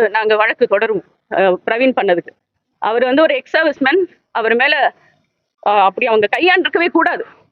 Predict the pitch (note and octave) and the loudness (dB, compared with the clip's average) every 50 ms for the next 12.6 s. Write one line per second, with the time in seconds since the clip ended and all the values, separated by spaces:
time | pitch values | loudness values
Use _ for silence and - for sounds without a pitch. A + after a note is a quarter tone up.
0 | _ - - A3+ C4 C4 A#3+ B3+ D#4 F#4 G4 G#4+ - - C4 A#3+ C4+ G4+ A4 G4+ | _ -6 0 0 2 4 4 4 4 4 2 0 0 -2 -2 -2 0 0 0 0
1 | F4 D#4 F4+ G4 F4 E4 E4 F#4 F4+ - - D4 B3+ B3+ C4 - A#3+ G3 F3+ D#3+ | 0 0 0 0 0 0 0 0 -2 -2 -2 0 0 0 0 0 -2 -4 -6 -6
2 | - G3+ G#3+ B3+ D#4 F#4 G4 A4 G#4 G#4+ G4 G#4+ G4 D4 - - E4 - - C4+ | -2 -2 0 0 2 0 0 0 0 0 0 0 0 -2 -4 -6 -4 -2 -2 -2
3 | D4+ D4+ - E4 G#4 B4 - _ _ _ _ - D#4+ F4 F#4+ G4+ F4+ C#4+ C5+ - | -2 0 0 0 0 0 -2 _ _ _ _ -2 0 0 0 0 0 -2 0 0
4 | - G3 - - C5 - F#4 F4 C5 - C5+ A4 B4+ A4 G4+ G4 E4 C#4 - A#3 | 0 0 0 -2 -2 -2 -2 -4 0 0 0 0 0 0 0 0 0 -2 -4 -2
5 | - A4+ A4+ G#4 A4 G#4+ G4 G#4 G#4 - G4 F4 B3+ A#3 A3 G#3 G3+ G3 G#3 G3+ | -2 -4 -2 0 0 0 0 0 -2 -2 -4 -2 0 0 2 2 2 0 0 0
6 | A#3 D4 - - - - E4+ E4 _ _ _ _ _ _ _ - - - - B3 | 0 -2 -4 -6 -14 -20 -20 -20 _ _ _ _ _ _ _ -20 -10 -4 -2 0
7 | D4 C#4 A#3+ B3+ C4+ E4 F#4+ F#4 F#4+ A#4+ G#4 - G#4+ F4+ - G#4 G#4 E4 G4 F#4+ | 0 0 0 0 0 0 0 2 2 2 2 2 0 0 0 0 2 2 2 2
8 | G4+ G4 F4 E4 G4 F#4+ - F#4+ G#4 A4 - F#4 G4+ - G4 E4+ E4+ E4+ F4 - | 2 0 0 0 0 0 0 0 -2 -2 -2 -4 -2 0 0 0 2 2 2 2
9 | D#4 F#4 F4 F4 D#4+ B3 A3+ A3+ G#3+ C4+ D#4+ E4+ - - _ _ _ _ _ G4+ | 0 -2 -2 -4 -4 -2 -2 -2 -2 -2 -2 -4 -6 -10 _ _ _ _ _ -4
10 | G4+ A#4 - A#4 A4+ - D4 C4+ B3 C4 C4+ C4+ - - _ _ _ _ _ - | -4 -2 0 0 0 0 0 -2 0 -2 -2 -4 -4 -10 _ _ _ _ _ -2
11 | B3 - F#4+ A4+ G#4+ G#4+ G4 F#4 F4+ F#4 F4+ - F#4+ D#4+ D#4 E4 D#4 D#4 E4 - | 0 0 2 2 2 2 0 0 -2 -2 0 0 0 0 0 0 0 -2 -2 -4
12 | E4+ - F4 F#4 F4 D4 - C4+ A#3 A3+ B3 B3+ | -6 -4 -6 -4 -4 -4 -4 -2 -2 0 0 0